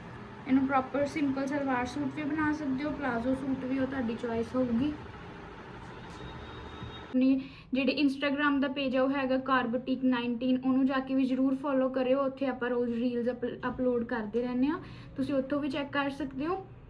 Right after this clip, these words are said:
ਤੇ ਉਹਨਾਂ ਵਿੱਚੋਂ ਜੇ ਤੁਹਾਨੂੰ ਕੋਈ ਵੀ ਸੂਟ ਪਸੰਦ ਹੈ ਆਪਾਂ ਨੂੰ ਆਰਡਰ ਪਲੇਸ ਕਰਿਓ। ਤੇ ਜ਼ਰੂਰੀ ਨਹੀਂ ਹੈਗਾ ਵੀ ਤੁਸੀਂ ਇਹੀ ਫੈਬਰਿਕਸ ਹੀ ਚੂਜ਼ ਕਰਨੇ ਨੇ।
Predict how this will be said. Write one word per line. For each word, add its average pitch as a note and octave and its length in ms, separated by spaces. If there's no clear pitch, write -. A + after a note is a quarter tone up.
ਤੇ E4+ 60
ਉਹਨਾਂ D#4 260
ਵਿੱਚੋਂ E4+ 240
ਜੇ E4 160
ਤੁਹਾਨੂੰ E4 280
ਕੋਈ D4 200
ਵੀ E4+ 120
ਸੂਟ F4 220
ਪਸੰਦ D#4+ 400
ਹੈ D4 60
ਆਪਾਂ C#4 200
ਨੂੰ C4 160
ਆਰਡਰ A3+ 220
ਪਲੇਸ C4 280
ਕਰਿਓ। C#4+ 380
ਤੇ D4 180
ਜ਼ਰੂਰੀ D4 380
ਨਹੀਂ D4 180
ਹੈਗਾ C#4 260
ਵੀ C4+ 140
ਤੁਸੀਂ C#4+ 240
ਇਹੀ C#4 240
ਫੈਬਰਿਕਸ C4 560
ਹੀ C#4+ 80
ਚੂਜ਼ C4 300
ਕਰਨੇ B3 320
ਨੇ। D#4+ 160